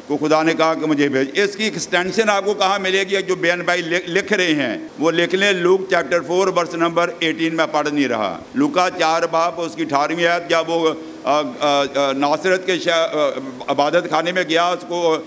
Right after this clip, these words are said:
अ, दिया गया पढ़ने के लिए नविश्ता, उसने वही निकाल के पढ़ा, ये जो हवाला है,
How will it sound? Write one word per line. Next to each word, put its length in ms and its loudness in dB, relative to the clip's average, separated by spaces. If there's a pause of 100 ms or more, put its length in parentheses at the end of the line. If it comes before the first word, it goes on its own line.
(120)
अ, 180 2
दिया 300 2
गया 160 2
पढ़ने 340 -2
के 100 -6
लिए 120 0
नविश्ता, 720 0 (180)
उसने 220 0
वही 320 2
निकाल 360 0
के 100 0
पढ़ा, 220 0
ये 300 2
जो 160 2
हवाला 320 0
है, 220 -6